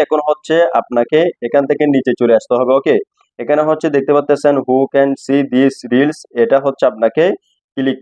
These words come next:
করে পাবলিক করে দিতে হবে। এখান থেকে দেখতে পাচ্ছেন এই যে এটা পাবলিক করে দিয়ে ডান করে দিবেন,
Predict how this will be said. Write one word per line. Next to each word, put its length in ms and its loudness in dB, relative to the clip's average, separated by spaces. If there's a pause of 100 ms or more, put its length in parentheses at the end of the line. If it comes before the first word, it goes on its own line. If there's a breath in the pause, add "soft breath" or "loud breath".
করে 160 4 (480)
পাবলিক 400 0
করে 180 0
দিতে 200 -2
হবে। 140 0 (120)
এখান 200 -2
থেকে 200 0
দেখতে 200 -8
পাচ্ছেন 460 -2 (420)
এই 200 -6
যে 60 0 (100)
এটা 140 2 (280)
পাবলিক 360 -2
করে 160 2
দিয়ে 160 0
ডান 120 2 (100)
করে 180 0
দিবেন, 160 -2